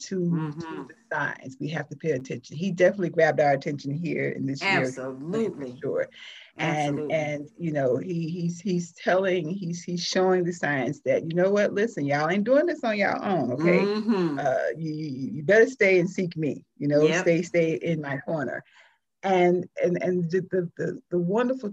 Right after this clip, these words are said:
Speaker 1: thing about relationship with God, because that's what's, what it's truly about. It's, it's relationship. He puts those intricate folks whether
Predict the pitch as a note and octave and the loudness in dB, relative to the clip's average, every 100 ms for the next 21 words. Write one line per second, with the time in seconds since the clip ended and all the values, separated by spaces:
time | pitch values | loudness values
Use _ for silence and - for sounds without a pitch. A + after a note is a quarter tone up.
0 | - G3+ G3+ F#3 - C#3 D#3+ D#3 C3 - | -6 -2 -2 -2 -4 -4 -4 -2 -4 -6
1 | _ _ _ _ _ _ _ _ _ _ | _ _ _ _ _ _ _ _ _ _
2 | _ _ _ _ _ _ _ _ _ _ | _ _ _ _ _ _ _ _ _ _
3 | _ E3+ D#3 E3 F3 - D#3+ - D3 - | _ -2 2 4 2 -2 -6 -4 -4 -4
4 | C#3+ C#3+ B2+ - B2 D2+ - - C3+ E3+ | -2 -2 -2 -8 -8 -6 -8 -10 -8 -6
5 | - F3+ G3+ F3 E3+ - D#3 D3 C#3+ - | 0 0 0 -6 -6 -6 -8 -6 -8 -10
6 | - G3 E3+ C#3+ C3+ C3+ - - C#3 - | -8 -4 -2 -2 -2 -4 -4 -6 -10 -10
7 | D3 C3+ D3 D3 C#3+ C#3 - C#3 C3 - | -10 -10 -8 -4 -2 -4 -6 -8 -8 -4
8 | - - _ - - - _ - C4 B3+ | -6 -6 _ -20 -20 -20 _ -8 -2 0
9 | C4 - C#4+ B3+ - - - E3+ E3 - | 0 0 2 2 0 -14 0 2 2 0
10 | - G#3 A3 - A3 - - - F3+ - | -6 -2 -2 -2 -8 -8 -10 -4 -4 -6
11 | _ _ _ _ _ _ - F3+ C3 - | _ _ _ _ _ _ 2 4 4 -2
12 | - - - _ _ _ _ _ _ D3+ | -14 -14 -16 _ _ _ _ _ _ 2
13 | E3+ D#3 D#3 C#3 | 4 6 6 6